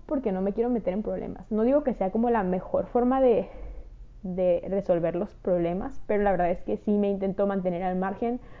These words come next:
porque no quiero entrar en controversia y no quiero pelear. A veces, a veces también siento que hay personas que,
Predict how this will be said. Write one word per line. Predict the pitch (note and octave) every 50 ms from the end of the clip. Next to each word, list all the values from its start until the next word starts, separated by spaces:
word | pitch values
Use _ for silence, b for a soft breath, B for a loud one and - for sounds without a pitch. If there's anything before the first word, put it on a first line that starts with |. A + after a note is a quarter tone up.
| B B B -
porque | - G3+ F#3+ G3+ G3
no | F#3+ F#3 F#3
quiero | - G#3 G#3+
entrar | G#3 G3 G#3 G3+
en | G#3 G#3+
controversia | G#3 G#3+ G#3+ G#3 G3+ F#3+ F3 F3 F#3 F#3 - A3+ A3+ A3+
y | A3
no | G3+ F#3 F3+
quiero | - G3 G3 G3+ G3+
pelear. | G3+ F#3 E3+ F3 F3
A | F3+ F3+
veces, | G3 F#3+ G#3+ A#3 A#3 - B B B B B B B -
a | - G#3+
veces | A3+ B3 B3+
también | - C4+ A#3+ A3 G#3
siento | A#3+ A#3 A3+ A3+
que | A#3+
hay | A3+
personas | G#3+ A3 A3+ A3 A#3 A3+ A3+ A3+ -
que, | - G#3 G3 F3+